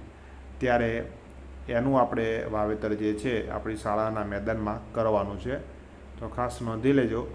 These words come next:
સરગવો, લીંબુ, જામફળ અને મીઠો લીમડો જે આપણે પી એમ પોષણ યોજનામાં જે આપણે ભોજન બનાવીએ છીએ બાળકો માટે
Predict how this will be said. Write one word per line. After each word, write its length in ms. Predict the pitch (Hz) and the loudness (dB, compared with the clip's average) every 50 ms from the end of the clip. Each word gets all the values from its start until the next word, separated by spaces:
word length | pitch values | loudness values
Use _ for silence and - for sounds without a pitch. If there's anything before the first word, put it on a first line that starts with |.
| - - - - - - | -12 -14 -14 -16 -16 -18
સરગવો, 580 | - - 131 123 127 127 123 131 135 135 135 | -8 -2 0 0 2 2 2 2 4 4 4
લીંબુ, 560 | 139 123 117 117 113 117 117 123 127 135 - - - | 2 0 -2 -2 0 0 2 2 2 0 0 -2 -2
જામફળ 360 | 117 110 113 110 107 - 131 | -2 -2 -2 -2 -4 -4 -4
અને 200 | 127 120 110 113 | -2 -2 -2 -4
મીઠો 340 | 110 110 110 107 - 117 113 | -4 -4 -6 -6 -6 -6 -4
લીમડો 500 | 107 113 117 127 131 113 98 - - - - - - - - - 107 | -4 -2 -2 0 0 0 0 -2 -4 -10 -14 -16 -16 -16 -14 -4 0
જે 100 | 120 120 | 2 2
આપણે 260 | 117 120 127 123 123 | 2 2 0 -2 -2
પી 260 | 120 120 123 131 135 | -2 -2 2 4 6
એમ 140 | 139 139 139 | 6 6 4
પોષણ 440 | 139 127 123 123 - - 127 123 123 | 2 0 -2 -2 -2 -2 -2 -2 0
યોજનામાં 920 | 120 113 113 107 113 117 120 120 120 117 117 113 113 113 113 110 110 107 | 0 0 0 0 0 0 2 2 2 2 2 0 -2 -2 -2 -2 -2 -2
જે 100 | 117 113 | -2 -2
આપણે 220 | 107 107 117 107 | -2 0 -2 -4
ભોજન 400 | 104 104 104 101 104 123 123 120 | -2 -2 -4 -2 -2 -2 0 0
બનાવીએ 320 | 117 113 110 110 110 110 | -2 -2 -2 -4 -4 -6
છીએ 180 | 107 - 117 107 | -6 -6 -4 -4
બાળકો 360 | 104 101 104 107 104 - 107 | -2 -2 -2 -2 -4 -6 -6
માટે 280 | 110 107 107 104 104 | -4 -4 -4 -4 -6